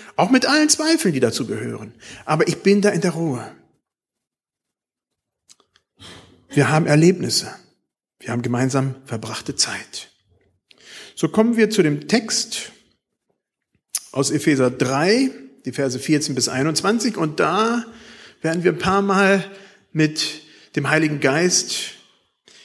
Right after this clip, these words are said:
äh, betraut. Das fällt vielleicht gar nicht so auf, aber ich werde doch mal ein bisschen drauf zeigen.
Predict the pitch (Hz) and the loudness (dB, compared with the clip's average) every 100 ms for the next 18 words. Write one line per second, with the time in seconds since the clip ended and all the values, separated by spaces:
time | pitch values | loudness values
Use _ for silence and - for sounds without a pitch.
0 | _ _ 147 139 139 139 135 135 - 117 | _ _ 0 2 4 2 0 -2 0 2
1 | 233 359 - - - - - 147 170 165 | 4 4 2 -2 -4 -10 -6 -2 0 0
2 | 170 160 160 151 143 - 240 170 - 135 | 0 0 0 -2 -2 0 0 0 0 0
3 | 127 - 139 - 143 143 143 139 - 139 | 0 -2 -8 -2 0 0 -2 -4 -2 -2
4 | 147 131 131 127 120 113 117 - - 107 | -2 -4 -4 -4 -6 -2 -2 -2 -2 -2
5 | 107 104 | -4 -6